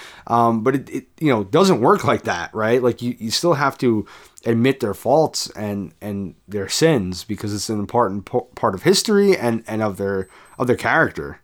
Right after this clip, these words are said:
Um, but yeah, and, and, like, you know, Anton continues, he even calls out the actors themselves as they're, you know, they're asking these native people, like, how to say water in their language. He's like,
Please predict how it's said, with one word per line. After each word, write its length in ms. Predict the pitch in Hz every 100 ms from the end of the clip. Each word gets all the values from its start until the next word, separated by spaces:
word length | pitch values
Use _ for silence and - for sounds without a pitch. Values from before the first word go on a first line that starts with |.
| - - - - _ -
Um, 420 | 101 101 98 95
but 200 | 107 233
yeah, 180 | 294 208
and, 120 | 160
and, 160 | 165
like, 180 | 170 165
you 60 | 175
know, 180 | 156 131
Anton 480 | 139 147 147 170
continues, 460 | 160 160 160 170 170
he 100 | 156 175
even 120 | 202
calls 280 | 175 170 175
out 160 | 170
the 80 | 170
actors 380 | 139 151 165 139
themselves 480 | 131 - 135 147 110
as 100 | 101
they're, 180 | 110 - - _
you 80 | 123
know, 60 |
they're 100 | 117
asking 380 | 113 120 - 123
these 200 | 117 107
native 220 | 117 117
people, 300 | 113 113 113
like, 160 | 104 98
how 160 | 104
to 80 | 107
say 160 | - 113
water 500 | 110 110 120 120 120
in 60 |
their 120 | 117 117
language. 480 | 110 117 120 110
He's 120 | 104 110
like, 140 | 120